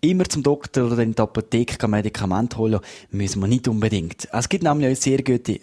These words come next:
Hausmittel drin, die können helfen. Honig zum Beispiel hemmt die Entzündung. Einfach einen Esslöffel voll Honig erhitzen und auf die betroffenen Stellen oder Gelenk schmieren,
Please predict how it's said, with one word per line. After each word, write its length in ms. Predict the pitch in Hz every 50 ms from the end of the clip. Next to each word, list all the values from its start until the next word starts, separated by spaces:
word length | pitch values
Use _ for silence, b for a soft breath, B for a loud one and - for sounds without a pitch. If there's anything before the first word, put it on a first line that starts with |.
| 117 127
Hausmittel 460 | 175 196 - 185 185 180 180 170 156
drin, 300 | - 151 139 131 113 B B B B B B B B -
die 40 | 107
können 360 | 107 - 104 95 107 127 - 117
helfen. 360 | 85 73 - - - - - - _ _ _ _ _ _ _
Honig 480 | - 160 190 214 208 196 190 - -
zum 160 | - - 151 143
Beispiel 460 | 143 147 139 - - - 135 - B B B B
hemmt 480 | B - 113 113 117 117 - - - -
die 60 | 107
Entzündung. 480 | 104 - - - 98 101 101 92 87 - _ - - - - _ _
Einfach 380 | - 104 113 - - 110 - -
einen 120 | 104 101
Esslöffel 560 | - - 110 117 - 117 110 113 113 - - 101
voll 220 | 101 107 104 101
Honig 320 | 123 123 131 127 123 -
erhitzen 480 | 92 98 101 135 180 185 - - 156 131 B B B B B B B
und 140 | - 120 117
auf 100 | 107 -
die 100 | - 110
betroffenen 600 | - 110 - 110 107 110 110 - - 95 98 101
Stellen 420 | - - 98 101 110 117 113 110 -
oder 240 | - 101 - 98 104
Gelenk 380 | - - 87 87 92 92 - -
schmieren, 400 | - - - 127 135 143 143 127